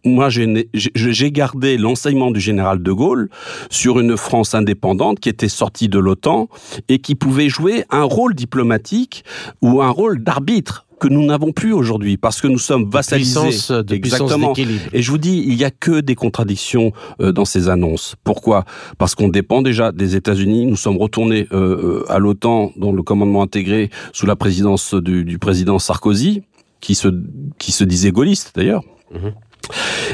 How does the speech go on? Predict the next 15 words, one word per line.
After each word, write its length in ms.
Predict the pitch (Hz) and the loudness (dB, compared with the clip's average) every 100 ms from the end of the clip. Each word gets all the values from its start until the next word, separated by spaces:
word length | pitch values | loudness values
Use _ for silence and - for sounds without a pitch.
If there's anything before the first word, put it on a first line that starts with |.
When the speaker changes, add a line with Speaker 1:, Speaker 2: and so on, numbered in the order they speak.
| 104 | 0
Speaker 1:
Et, 300 | 143 143 143 117 | 2 4 2 2
euh, 260 | 117 117 113 | 2 2 0
avec 300 | 123 135 - | -2 -2 -2
une 100 | 127 | -2
continuité, 840 | - 143 151 143 135 - 165 247 262 - - - | -2 -2 0 0 0 -2 0 0 -4 -12 -12 -2
euh, 520 | 104 98 95 95 90 | 2 2 2 0 -2
d'Emmanuel 460 | 95 107 113 110 107 | -2 0 2 2 2
Macron, 420 | 110 107 165 240 - - - | 0 0 -2 -2 -6 -18 -18
qui, 160 | - 135 | -2 0
à 60 | 139 | 2
mon 200 | 208 196 | 2 2
avis, 280 | 151 214 | 0 0
montre 480 | 190 160 269 240 127 | 0 2 0 0 0
les 140 | 120 123 | 0 0
limites 600 | 135 233 277 233 - | -2 0 0 -2 -8